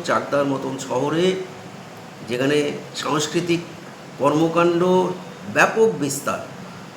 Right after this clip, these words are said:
অথচ একটা মুক্ত মঞ্চ আছে কিন্তু একটা টাউন হল নেই,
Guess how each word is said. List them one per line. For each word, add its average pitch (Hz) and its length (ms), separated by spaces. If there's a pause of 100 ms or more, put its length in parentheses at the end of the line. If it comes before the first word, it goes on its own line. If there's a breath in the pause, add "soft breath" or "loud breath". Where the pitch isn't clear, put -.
(240)
অথচ 180 300 (580)
একটা 160 640 (720)
মুক্ত 143 260
মঞ্চ 214 360
আছে 147 340 (140)
কিন্তু 165 380
একটা 156 400
টাউন 160 280
হল 151 160
নেই, 107 280